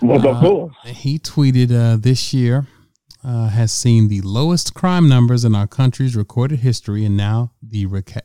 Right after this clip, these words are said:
Speaker 2: uh, the radical left Democrats want to defund and abandon our police. Sorry, I want law and order!"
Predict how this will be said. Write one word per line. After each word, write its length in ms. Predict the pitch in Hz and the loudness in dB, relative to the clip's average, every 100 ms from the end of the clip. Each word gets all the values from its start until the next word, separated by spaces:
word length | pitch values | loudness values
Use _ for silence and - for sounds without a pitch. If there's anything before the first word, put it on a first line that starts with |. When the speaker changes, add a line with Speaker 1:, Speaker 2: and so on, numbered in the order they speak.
| - | -8
Speaker 2:
uh, 180 | 107 104 | -4 -2
the 180 | 101 95 | -4 -4
radical 520 | 120 147 156 165 156 | -2 -2 -2 0 0
left 480 | 127 135 135 - 117 | 2 0 -2 -8 -4
Democrats 600 | 131 127 - 123 117 117 | 0 0 0 0 0 0
want 200 | 113 107 | -2 -2
to 100 | 113 | -4
defund 800 | 104 101 - - 127 135 143 147 _ _ _ _ _ _ _ | -4 -6 -6 -2 2 4 4 0 _ _ _ _ _ _ _
and 200 | 117 120 | 2 4
abandon 460 | 147 127 110 98 98 | 6 6 4 2 0
our 160 | 101 104 | 0 0
police. 520 | 123 107 - - - | -2 -4 -6 -12 -14
Sorry, 600 | - - 147 101 - - _ _ 127 | -6 -2 -2 -2 -8 -20 _ _ 0
I 140 | 139 | 2
want 340 | 117 110 120 _ _ | 4 2 0 _ _
law 460 | 113 117 117 107 113 | -20 -10 -4 -2 -2
and 200 | 117 127 | 0 0
order!" 360 | 95 85 80 | -2 -10 -14